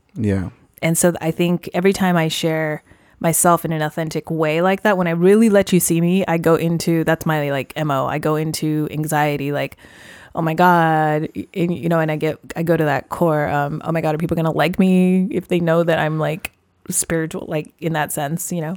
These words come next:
Speaker 1: Yeah, because deep down, uh, I believe that, like, personally, I believe that you are f-,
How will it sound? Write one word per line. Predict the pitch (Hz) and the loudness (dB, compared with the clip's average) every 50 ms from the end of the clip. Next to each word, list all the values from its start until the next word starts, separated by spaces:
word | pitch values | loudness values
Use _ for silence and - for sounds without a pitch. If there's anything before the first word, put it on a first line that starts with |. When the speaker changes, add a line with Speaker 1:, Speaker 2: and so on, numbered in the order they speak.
| - | 0
Speaker 1:
Yeah, | - 147 190 | 2 2 2
because | 202 190 156 139 - - - - 113 120 | 4 2 2 2 -2 -4 -12 -10 -2 2
deep | 147 156 156 147 | 2 2 2 2
down, | 139 117 120 135 147 147 143 131 110 | 2 4 6 6 6 6 4 2 0
uh, | 101 - - - 113 110 107 107 104 104 - - - - - _ _ _ _ - - | -2 -2 0 2 4 4 4 4 2 -2 -6 -8 -14 -16 -18 _ _ _ _ -2 0
I | 113 | 2
believe | 117 120 117 120 120 117 113 120 | 2 4 4 4 4 4 2 0
that, | 113 104 107 104 101 - - - - | 0 0 0 0 0 -4 -6 -6 -6
like, | - 101 101 - | -4 -4 -2 2
personally, | - 120 120 - 123 120 113 110 | 2 2 2 4 2 2 4 2
I | 110 | 2
believe | 110 107 104 107 107 - | 2 0 0 0 -4 -2
that | - 101 107 107 - | -2 -4 -2 -2 -4
you | - 110 110 107 107 104 | -2 0 0 2 2 2
are | 104 107 104 | 0 0 -2
f-, | - - - - - | -4 -6 -16 -20 -20